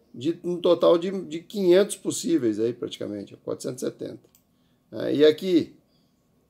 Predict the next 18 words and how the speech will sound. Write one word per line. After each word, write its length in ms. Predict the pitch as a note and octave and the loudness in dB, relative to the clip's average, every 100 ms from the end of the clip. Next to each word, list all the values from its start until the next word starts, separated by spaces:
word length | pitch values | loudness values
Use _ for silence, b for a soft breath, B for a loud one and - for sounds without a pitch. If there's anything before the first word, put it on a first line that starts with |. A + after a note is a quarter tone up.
| _ _ _ | _ _ _
Aqui, 1000 | B2 A#2+ - C#3 D3 D#3 E3 F3 G3 - | -10 -10 -8 2 6 10 12 10 8 0
puxa, 300 | C#3+ A2 - | -10 -8 -8
aqui 560 | A#2 - C#3+ D#3+ A2 - A#2+ - - - C#3+ - _ | -10 -8 -6 -2 -4 -6 -12 -20 -20 -20 -20 -20 _
<laughs> 920 | C#4+ C#4 E4 C#4+ D4+ D#4 A3+ B3+ - b b b b b b b - | -2 8 8 8 6 4 2 -4 -10 b b b b b b b 2
Ó, 380 | D3 D3+ B2+ - _ _ _ _ _ _ - | 8 8 6 -2 _ _ _ _ _ _ 0
tendência 600 | C#3+ C#3+ D#3+ F3 F3 C#3+ | 2 6 6 6 6 6
já 180 | C#3 B2+ | 6 4
verde, 760 | C3 D#3+ F#3+ A3+ A#3 E4+ E4+ - - | 6 4 6 4 6 4 4 -6 -12
indicador 480 | C3+ C3+ D3+ C#3+ D3+ | -8 -2 2 8 8
de 60 | C#3+ | 8
direção 480 | D3+ C#3+ - C#3+ B2+ | 4 4 2 0 2
verde, 560 | C#3 D#3 E3+ G3 A#3 | 2 4 4 2 0
e 140 | A3 D#3 | 2 2
aqui 180 | B2 | 0
até 180 | C#3 E3 | 4 4
volume 540 | E3+ A3 A3 F3 G3 F#3+ | 8 10 10 10 6 4
ajudou, 480 | D#3+ D3 B2+ E3 | 4 2 2 2
ó. 140 | D3 | 2